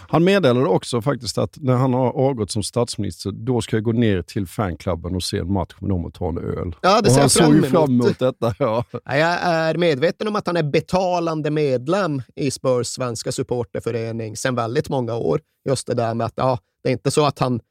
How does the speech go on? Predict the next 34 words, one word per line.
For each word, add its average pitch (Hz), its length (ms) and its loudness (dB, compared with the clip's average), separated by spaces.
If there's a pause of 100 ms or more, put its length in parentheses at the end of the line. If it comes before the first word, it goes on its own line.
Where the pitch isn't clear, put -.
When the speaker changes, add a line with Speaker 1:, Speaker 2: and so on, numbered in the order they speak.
(140)
Speaker 2:
<laughs> - 240 -2
jag 170 160 4
tror 165 100 2
själv 165 280 2
faktiskt - 300 -2
jag 131 40 -4
är 123 60 -4
någon 123 80 0
typ 113 140 -4
av 117 100 -4
hedersmedlem, 120 840 -2
så - 120 2
jag 151 60 8
Speaker 1:
Jaha. 160 140 6
Speaker 2:
behöver 180 140 6
inte 120 120 4
betala. 151 580 2 (120)
Men - 140 4
Speaker 1:
Nej. 147 100 4
Speaker 2:
Löfven 180 240 0
pröjsar - 560 -2 (140)
Speaker 1:
Ja. 139 240 6
Speaker 2:
punktligt 175 760 0
varje 147 420 0
år. 147 340 0 (200)
Det - 60 -8
var 175 120 0
något - 500 -4
år 139 320 0
då 135 80 -4
betalningen 131 600 -2
inte - 180 -6
hade 120 140 0
kommit. 135 520 0